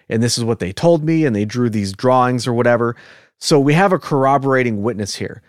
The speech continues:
to go to, in addition to the multiple witnesses. And multiple witnesses, multiple independent witnesses, that's, like, the best thing you could possibly have in a U F O sighting,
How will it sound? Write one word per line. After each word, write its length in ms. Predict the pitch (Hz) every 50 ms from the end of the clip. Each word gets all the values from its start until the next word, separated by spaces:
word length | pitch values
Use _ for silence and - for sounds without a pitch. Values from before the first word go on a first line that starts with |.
| _ _ _ _ _ _ _ _ _ _ _
to 360 | - - 135 123 117 120 - 95
go 340 | 127 113 147 139 139 139 92
to, 200 | - - 151 -
in 80 | 202 202
addition 400 | 180 131 160 156 147 - 151 131
to 180 | - - 131 123
the 100 | 123 123
multiple 560 | 117 117 123 127 127 - 131 110 - 120 110 101
witnesses. 520 | 107 104 92 95 95 - - 87 - - - - - _ _ _ _ _ _ -
And 440 | 131 127 123 123 120 117 110 117 - - _ _ -
multiple 540 | 131 135 175 220 247 - 254 214 247 220 165
witnesses, 640 | 147 151 147 151 151 - - 160 156 151 147 147 - _ _ _ _ _ _ _ _ - _ _ -
multiple 480 | 135 131 165 190 185 180 - 180 170 143
independent 460 | 160 147 143 120 - 151 143 139 113
witnesses, 480 | 113 117 110 113 107 - 123 113 110 107
that's, 280 | 135 143 175 - -
like, 300 | 247 240 214 156 123 110
the 340 | - 151 156 165 170 175 170 - _ _
best 480 | - 107 101 - 143 139 143 - - -
thing 180 | - 123 123 120
you 120 | 117 113
could 180 | - 120 101 -
possibly 500 | - 127 123 131 - - - 123 120 110
have 300 | 110 110 107 107 110 101
in 100 | 110 104
a 20 | 104
U 220 | 104 113 117 117
F 100 | 107 -
O 120 | 110 113 120
sighting, 420 | - - 104 98 92 92 95 92